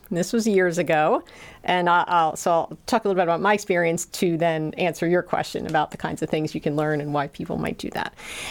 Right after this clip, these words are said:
And back when I did it, it was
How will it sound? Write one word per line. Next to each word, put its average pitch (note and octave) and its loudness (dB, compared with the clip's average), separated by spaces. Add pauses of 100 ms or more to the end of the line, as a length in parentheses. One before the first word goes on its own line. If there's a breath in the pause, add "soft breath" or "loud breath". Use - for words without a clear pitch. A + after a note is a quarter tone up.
(160 loud breath)
And G#3+ 2
back C4 -2
when F#3+ 2
I G3+ 0
did E3 0
it, D3+ -2 (160)
it - -14
was D#3+ -4